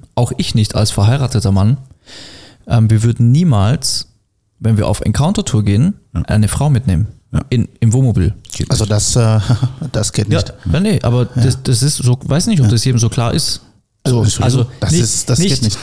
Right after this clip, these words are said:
Speaker 2: Nee,
Speaker 1: nicht,
Speaker 2: uns haben ja wirklich
Speaker 1: nicht,
Speaker 2: welche geschrieben, die gesagt
Speaker 1: nicht,
Speaker 2: haben, sie würden gerne mit.
Speaker 1: nicht,
Speaker 2: Wir haben gesagt,
Speaker 1: nicht,
Speaker 2: das geht nicht, wir
Speaker 1: nicht,
Speaker 2: machen's nicht.
Speaker 1: nicht, weil wir, weil wir Frauen nicht dabei haben wo-, wollten oder so. So zum Beispiel, was ich, was ich mir voll vorstellen könnte, ist, wenn man wirklich mit einer Gruppe unterwegs ist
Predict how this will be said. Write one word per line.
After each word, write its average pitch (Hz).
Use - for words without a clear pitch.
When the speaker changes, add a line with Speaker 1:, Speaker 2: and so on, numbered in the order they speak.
Speaker 2:
Nee, -
Speaker 1:
nicht, 175
Speaker 2:
uns 123
haben 151
ja 113
wirklich 139
Speaker 1:
nicht, 101
Speaker 2:
welche 98
geschrieben, 131
die 95
gesagt 98
Speaker 1:
nicht, 104
Speaker 2:
haben, -
sie 98
würden 117
gerne 90
mit. 135
Speaker 1:
nicht, 170
Speaker 2:
Wir -
haben 101
gesagt, -
Speaker 1:
nicht, 175
Speaker 2:
das -
geht 143
nicht, -
wir -
Speaker 1:
nicht, 117
Speaker 2:
machen's 110
nicht. 143
Speaker 1:
nicht, 160
weil 123
wir, 113
weil 104
wir 101
Frauen 117
nicht 107
dabei 120
haben 107
wo-, 107
wollten 123
oder 156
so. 175
So 135
zum 117
Beispiel, 131
was 113
ich, -
was 101
ich 98
mir 92
voll 180
vorstellen 113
könnte, 101
ist, 90
wenn 98
man 95
wirklich 104
mit 104
einer 95
Gruppe 151
unterwegs 101
ist 127